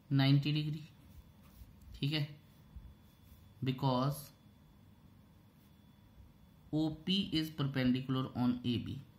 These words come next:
अच्छा, इसका रीजन क्या है? इसका रीजन थ्योरम टेन पॉइंट वन है, जो आप लिख भी सकते हैं, the tangent, एक बार मैं लिख के बता देता हूं आपको,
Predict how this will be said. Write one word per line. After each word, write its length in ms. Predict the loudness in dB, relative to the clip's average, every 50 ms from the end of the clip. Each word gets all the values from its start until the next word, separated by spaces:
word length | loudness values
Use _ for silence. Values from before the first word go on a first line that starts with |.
| -20 -20 -20 -20 -20 -20 -20 -12 -8
अच्छा, 160 | 0 8 8
इसका 240 | 8 8 8 6 6
रीजन 340 | 6 6 6 6 6 4 4
क्या 200 | 4 4 4 2
है? 220 | 2 0 -6 -8 -8 -8
इसका 200 | -8 -4 -2 2
रीजन 440 | 2 2 2 2 -2 -2 -2 -4
थ्योरम 520 | -4 -6 -12 -16 -6 0 0 2 2 2 2
टेन 280 | 2 2 0 0 0
पॉइंट 220 | -2 -2 -2 0 0
वन 220 | 0 0 2 2
है, 360 | 2 0 0 -2 -2 -6 -8 -16 -20 -20 -20 -20 -20 -18 -2
जो 140 | 0 2 4
आप 220 | 4 4 4 2 2
लिख 240 | 2 2 0 4
भी 120 | 4 4 4
सकते 300 | 4 2 -2 0 0 0
हैं, 240 | 0 0 0 -2 -4 -6 -10 -16 -20 -20 -14 -6 0
the 120 | 0 0
tangent, 440 | 2 2 4 4 6 6 6 4 4
एक 260 | 4 4 2 4 4
बार 120 | 6 4 6
मैं 120 | 6 6
लिख 180 | 4 4 0 0
के 80 | -2
बता 220 | -2 2 2 2 2
देता 260 | 2 0 -2 -2 0
हूं 160 | 2 2 2 2
आपको, 340 | 0 -4 -6 -4 -6 -6